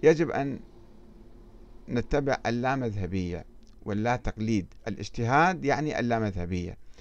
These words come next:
يعني أي رأي قديما وحديثا مطروح بين علماء نحن ننظر فيه، وإذا كان في أدلة قوية نأخذ فيه. ماذا يقوم على ماذا؟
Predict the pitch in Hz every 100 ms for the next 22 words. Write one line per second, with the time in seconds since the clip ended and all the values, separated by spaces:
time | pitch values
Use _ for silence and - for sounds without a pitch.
0 | - - - 139 160 165 190 214 175 151
1 | - 160 165 151 165 170 - - 139 139
2 | 170 131 117 101 104 123 104 101 101 101
3 | 110 117 - 98 95 85 95 104 117 120
4 | - - - - 175 202 220 240 214 170
5 | - 165 120 - - - - 123 151 156
6 | 180 170 - 165 - 127 147 147 131 120
7 | 113 123 175 175 175 165 - - - -
8 | - - 139 127 - 117 104 - - 151
9 | 185 123 139 - 170 139 165 156 147 104
10 | 87